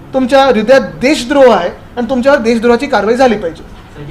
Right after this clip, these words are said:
आम्ही, आम्ही अजून एक सांगतो तुम्हाला, हे बदल जर घडले नाहीत, तर अर्थात विरोधी पक्ष तर रस्त्यावर उतरेलच,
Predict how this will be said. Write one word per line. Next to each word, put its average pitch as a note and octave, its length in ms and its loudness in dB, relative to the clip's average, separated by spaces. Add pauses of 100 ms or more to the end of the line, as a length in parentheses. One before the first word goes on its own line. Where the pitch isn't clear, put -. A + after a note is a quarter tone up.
आम्ही, D4+ 360 0
आम्ही C4+ 280 -2
अजून C#4+ 340 0
एक D#4+ 140 -4
सांगतो A3+ 340 -4
तुम्हाला, A3 320 -2 (380)
हे D#4 400 -2 (180)
बदल A#3+ 280 0
जर D4+ 100 -2
घडले A#3 280 0
नाहीत, B3 260 -2 (260)
तर C4 60 2
अर्थात B3+ 380 0
विरोधी A3 320 -4
पक्ष C#4 220 -6
तर C#4 160 0
रस्त्यावर A#3+ 280 0
उतरेलच, C#4+ 420 -4